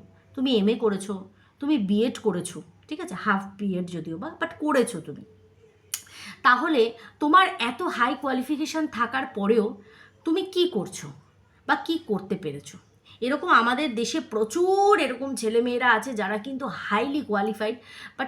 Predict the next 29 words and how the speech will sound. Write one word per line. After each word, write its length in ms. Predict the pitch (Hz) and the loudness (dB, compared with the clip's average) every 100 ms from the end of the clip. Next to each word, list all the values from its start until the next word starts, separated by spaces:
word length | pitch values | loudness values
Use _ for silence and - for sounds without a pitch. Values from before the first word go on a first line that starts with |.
| - | -6
তারা 220 | 240 247 | -4 -2
লাইফে 440 | 247 170 190 240 247 | 0 0 -2 -4 -8
কিছু 200 | 254 262 | -8 -10
করতে 340 | 185 180 226 | -8 -4 -4
পারেনি, 340 | 196 190 180 | -2 -2 -4
তাদের 340 | 175 175 220 220 | -4 -2 -2 -2
যে 100 | 247 | -4
অপরচুনিটিটা 840 | 170 - 226 254 247 247 254 254 | -6 -8 -10 -4 -4 -4 -6 -6
পাওয়ার 320 | 254 185 202 | -2 0 0
কথা 260 | 214 170 226 | -4 -6 -8
ছিল 220 | 262 269 | -8 -10
তারা 200 | - 170 | -6 -6
সেটা 240 | 196 247 | -6 -4
পায়নি। 600 | 262 - 240 285 269 190 - - _ _ - - | -6 2 2 4 0 -2 -8 -18 _ _ -20 -8
কিন্তু 160 | 233 262 | 2 6
আমরা 260 | 233 247 | 6 4
যখন 260 | 254 269 277 | -2 -2 -4
পেতে 320 | 262 220 262 | -2 -4 -2
দেখি 300 | 214 220 294 | -2 -2 -2
আমাদের 260 | 254 233 269 | -4 -4 -6
খুব 240 | 330 233 | -8 -8
ভালো 280 | - 196 285 | -2 0 0
লাগে, 240 | 247 180 | -2 -4
কারণ 240 | 190 233 262 | -4 -4 -4
সে 320 | - - 294 | -6 -4 -4
ডিজার্ভ 500 | 208 226 190 302 320 - | -2 -2 2 2 0 -2
করে 180 | 185 | -2
বিষয়টা। 460 | 175 175 175 151 120 - - - - | -2 -6 -8 -8 -12 -18 -20 -20 -20
সেরকম 500 | - 302 359 359 269 | -6 -2 -2 -2 -2